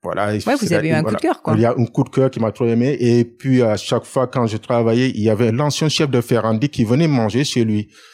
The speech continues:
Speaker 1: Voilà, dans son restaurant. Une fois, il a dit que j'aimerais bien que ce, ce jeune homme-là vienne, euh, faire son, faire ses études à Ferrandi. Voilà, j'ai, j'ai pas, j'ai pas fait Ferrandi, mais c'est là-bas que j'ai eu mon diplôme. Parce que c'est là-bas que j'ai passé mon C A P en cuisine.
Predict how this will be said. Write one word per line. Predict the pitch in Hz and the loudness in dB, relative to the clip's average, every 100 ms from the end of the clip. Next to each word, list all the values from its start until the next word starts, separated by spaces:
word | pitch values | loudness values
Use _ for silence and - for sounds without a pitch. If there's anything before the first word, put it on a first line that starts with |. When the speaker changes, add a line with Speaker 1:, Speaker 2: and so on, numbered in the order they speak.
| _ | _
Speaker 1:
Voilà, | 76 90 | -6 -4
dans | 101 120 | -2 0
son | 131 | 0
restaurant. | 131 120 123 107 113 | 0 0 0 0 2
Une | 120 | 0
fois, | - 135 | 0 -2
il | 120 | -2
a | |
dit | 107 | -2
que | 123 | -2
j'aimerais | 117 107 107 | 0 2 0
bien | 101 131 | 0 -2
que | - | -2
ce, | - - - | -4 -4 -4
ce | - 95 | -2 -2
jeune | 110 | 0
homme-là | 104 92 117 | 0 0 0
vienne, | 131 117 120 | -2 0 2
euh, | 107 98 92 85 - - - - - | 2 0 -4 -6 -12 -20 -20 -20 -6
faire | 123 | -6
son, | - 113 | -2 -4
faire | 104 127 | -2 -2
ses | - 107 104 | 0 0 0
études | - 131 | -2 0
à | 101 92 | -2 -2
Ferrandi. | 117 101 90 78 - _ _ _ _ _ | -4 -2 -4 -6 -16 _ _ _ _ _
Voilà, | - - | -16 -10
j'ai, | - 101 98 95 | -4 -2 -2 -2
j'ai | - 98 | -4 -6
pas, | - 117 107 | -2 -2 -2
j'ai | - | -4
pas | - 120 | -4 -4
fait | - 120 | -2 -2
Ferrandi, | 127 113 104 120 180 - 101 | 0 0 0 0 -2 -4 -2
mais | 107 | 0
c'est | - | 0
là-bas | 110 110 110 | 0 -2 -2
que | |
j'ai | 110 107 | -2 0
eu | 113 | 2
mon | 113 | 2
diplôme. | 104 90 95 87 - _ _ _ _ _ - | 0 -4 -6 -8 -12 _ _ _ _ _ -8
Parce | - | -8
que | - | -6
c'est | - | -4
là-bas | 101 110 | -2 -2
que | - | -2
j'ai | 104 | -4
passé | - 98 123 | -2 -2 0
mon | 104 95 | 0 -2
C | 110 | -2
A | 101 | -4
P | 117 | -4
en | 101 | -6
cuisine. | - 90 76 90 | -6 -12 -12 -16